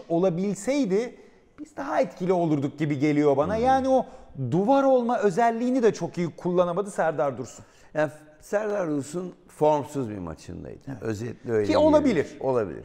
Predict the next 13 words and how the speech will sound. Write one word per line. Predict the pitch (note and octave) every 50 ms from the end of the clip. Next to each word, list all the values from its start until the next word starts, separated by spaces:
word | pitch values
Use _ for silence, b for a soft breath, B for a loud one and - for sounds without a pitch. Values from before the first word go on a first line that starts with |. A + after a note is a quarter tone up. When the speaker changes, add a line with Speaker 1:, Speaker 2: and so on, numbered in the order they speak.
| -
Speaker 2:
tabii. | - - F2+ E2
Herkesin | G2 B2 C3 B2+ G#2+ - A#2 G#2 G#2+ A#2+
öyle | A#2+ A2+ A2 G#2+
bir, | G#2 G#2 G2 - b b b b b b b b b b _ - -
e, | G#2+ G#2 G2+ G2 F#2+ F#2 F#2 F2 - - b b b b b b b _ _ _ _ -
bu | C3 C3 B2+
tip | - C3+ C3 -
istisnalar | C3 G#2+ - - A#2 G#2 - B2 A#2 A#2 A#2 A#2+ A2+ - -
kullanma | - A#2 A2+ A#2 A2 A2 A2 A2+ A#2 G#2+ G2+
hakkı | G#2 G#2 G2 - - A#2
olur | A2+ G#2+ G#2+ G#2+ G2+ G2
Speaker 1:
Evet. | - -
Speaker 2:
arada. | F2+ E2 D#2 D2+ D2 E2+ G#2 B2+